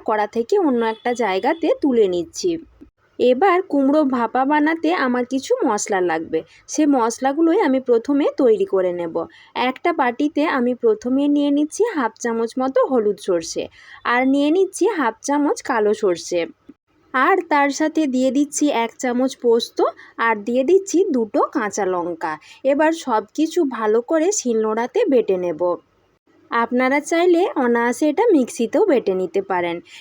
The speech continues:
এবার যেহেতু ভাপা বানাবো, তাই আমার লাগছে এরকম একটা টিফিন কৌটো।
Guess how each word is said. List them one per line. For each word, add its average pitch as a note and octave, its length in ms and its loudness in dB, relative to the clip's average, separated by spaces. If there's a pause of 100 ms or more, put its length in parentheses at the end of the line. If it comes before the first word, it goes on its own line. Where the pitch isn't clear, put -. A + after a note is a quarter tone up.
(120)
এবার D4 380 2
যেহেতু C4 400 0
ভাপা A#3 380 -2
বানাবো, D#4 480 2
তাই B3 260 0
আমার A3 280 -2
লাগছে G#3 420 -2 (100)
এরকম A3+ 380 0
একটা A#3 280 -4
টিফিন A#3+ 400 0
কৌটো। F3+ 420 0